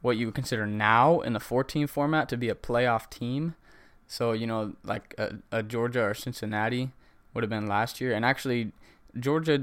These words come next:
was leading after the first half against Bama last year. Um, so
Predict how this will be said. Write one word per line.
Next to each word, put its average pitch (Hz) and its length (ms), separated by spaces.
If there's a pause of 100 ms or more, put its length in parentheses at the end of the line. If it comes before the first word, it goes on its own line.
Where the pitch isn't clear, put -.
was 135 320
leading 139 680
after 120 280
the 117 40
first - 300
half 123 180
against 110 260
Bama 110 260
last 107 280
year. 123 320
Um, 104 340
so 107 320